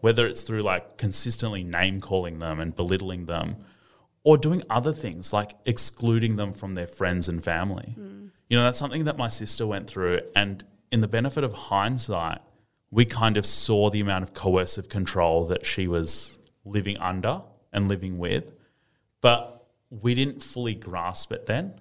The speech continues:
Speaker 1: You know, and I feel, sometimes I feel a sense of guilt as a brother that I wasn't as aware that, like, that's what my sister was going through.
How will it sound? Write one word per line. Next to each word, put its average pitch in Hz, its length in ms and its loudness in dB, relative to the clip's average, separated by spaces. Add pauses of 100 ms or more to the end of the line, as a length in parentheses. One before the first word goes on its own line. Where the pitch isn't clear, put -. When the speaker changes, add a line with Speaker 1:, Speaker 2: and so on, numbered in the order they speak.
(360)
Speaker 1:
You 117 120 2
know, 123 60 2
and 123 80 0
I 135 80 2
feel, 170 340 0
sometimes 151 340 -2
I 165 40 -2
feel 156 160 -2
a 120 40 -2
sense 113 200 -4
of 87 140 -10
guilt 104 280 0
as 110 80 -6
a 104 60 -4
brother 95 300 0
that 101 140 0
I 95 80 2
wasn't 101 440 0
as 98 100 -6
aware 85 600 -2 (180)
that, 98 180 -2
like, 90 300 -6
that's 90 280 -6
what 92 160 -8
my 90 100 -10
sister 92 320 -6
was 90 120 -4
going 92 320 -2
through. 87 300 -2